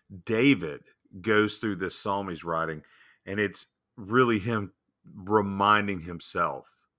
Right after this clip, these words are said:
You know, he's saying, "Oh, my soul," and "you," but it's David reminding himself to praise the Lord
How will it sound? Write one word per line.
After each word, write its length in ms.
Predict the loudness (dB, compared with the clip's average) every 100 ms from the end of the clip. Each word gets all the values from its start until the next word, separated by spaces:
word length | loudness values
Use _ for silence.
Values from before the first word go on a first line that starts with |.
| _
You 80 | -10
know, 60 | -8
he's 160 | -6
saying, 240 | -4 -6 -2
"Oh, 240 | 2 2
my 220 | 4 2
soul," 580 | 0 -2 -2 0 0 -2
and 240 | -4 -8 -14
"you," 580 | -12 -6 -2 -2 -4 -6
but 200 | -6 -10 _ _ _ _
it's 240 | -12 -10 -2
David 560 | 0 2 2 2 0
reminding 880 | -2 -2 -4 0 2 2 2 -2 -4
himself 600 | -6 -6 -2 2 2 0 _ _ _ _ -12
to 100 | -12
praise 580 | _ -6 -2 0 -2 -4
the 80 | -6
Lord 540 | -4 -8 -10 -12